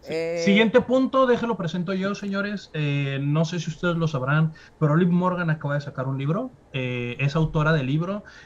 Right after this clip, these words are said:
Speaker 1: Eh, Liv Morgan, dos puntos. ¿Cómo perder un campeonato en tu primera defensa?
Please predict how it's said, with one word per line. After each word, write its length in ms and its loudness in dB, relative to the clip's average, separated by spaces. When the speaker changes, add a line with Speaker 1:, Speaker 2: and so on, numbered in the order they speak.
Speaker 1:
Eh, 460 4
Liv 220 4
Morgan, 580 2
dos 180 0
puntos. 600 -4
¿Cómo 240 2
perder 240 6
un 80 4
campeonato 480 2
en 60 4
tu 100 -2
primera 280 -4
defensa? 420 -8